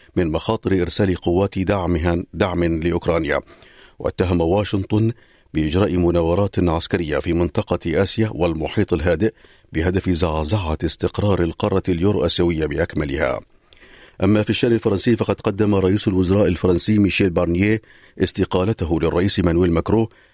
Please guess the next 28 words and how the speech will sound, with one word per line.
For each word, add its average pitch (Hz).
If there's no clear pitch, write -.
الذي 76
سارع 101
إلى 90
عقد 95
اجتماعات 90
مكثفة 98
في -
القصر 85
الرئاسي 80
لتجاوز 85
مرحلة 82
عدم 92
اليقين 80
التي 82
دخلت 87
فيها 87
البلاد 90
بعد 76
حجب 95
الثقة 90
عن 73
الحكومة. 76
ويتوقع 98
أن 85
يوجه 80
الرئيس 87
ماكرو 92
كلمة 80